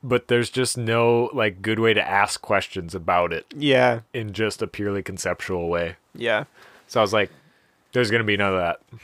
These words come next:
Speaker 2: Yeah. So I, I did enjoy episode eight. I think, I think episode eight was the one I enjoyed creating the most, like, recording the most. But episode five, I think, was my,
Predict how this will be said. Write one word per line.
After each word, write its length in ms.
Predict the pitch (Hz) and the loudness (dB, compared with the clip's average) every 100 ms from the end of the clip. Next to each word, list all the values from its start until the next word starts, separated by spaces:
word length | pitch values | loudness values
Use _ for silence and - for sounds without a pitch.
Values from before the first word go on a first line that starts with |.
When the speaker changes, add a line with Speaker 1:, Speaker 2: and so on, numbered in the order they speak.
| - - _ _ | -20 -20 _ _
Speaker 2:
Yeah. 300 | 131 117 123 - - | 4 4 0 -10 -2
So 360 | 170 156 143 - - | 4 6 6 0 2
I, 180 | 175 175 | 4 6
I 140 | 170 | 4
did 200 | 156 170 | 4 4
enjoy 420 | 170 151 131 135 131 | 4 2 4 4 4
episode 480 | 135 135 135 127 135 | 0 0 0 0 0
eight. 320 | 127 127 - 170 | 0 0 -2 -2
I 120 | 185 | 0
think, 300 | 196 294 - - | 2 0 -2 -6
I 60 | 165 | -2
think 180 | 190 233 | 0 2
episode 380 | 175 190 214 143 | 2 2 2 2
eight 240 | 143 - | 2 0
was 140 | 156 | -2
the 100 | 139 | -2
one 160 | 135 139 | 0 0
I 60 | 143 | 0
enjoyed 760 | 139 123 117 123 120 151 175 - _ _ _ _ _ - | -2 -6 -6 -2 2 2 -2 -8 _ _ _ _ _ -10
creating 580 | 156 127 123 135 156 | -6 0 2 2 0
the 60 | 170 | -2
most, 260 | 175 185 147 | -2 -2 -4
like, 160 | 123 | -4
recording 500 | 131 - 135 127 135 | -4 0 4 4 2
the 80 | 123 | -2
most. 300 | 120 113 - | -2 -4 -2
But 200 | 143 131 | 0 2
episode 440 | 131 170 160 160 123 | 0 0 0 0 4
five, 280 | 135 123 123 | 4 4 4
I 60 | 123 | -2
think, 240 | 131 120 | -4 -6
was 120 | 123 | -8
my, 320 | 127 120 117 | -6 -6 -8